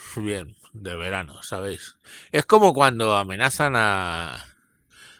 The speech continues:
a Santiago Abascal. Santiago Abascal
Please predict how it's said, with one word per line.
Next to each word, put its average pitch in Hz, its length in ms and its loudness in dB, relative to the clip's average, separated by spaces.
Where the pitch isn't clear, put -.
a 107 80 -8
Santiago 120 480 2
Abascal. 110 580 0
Santiago 143 460 0
Abascal 175 720 4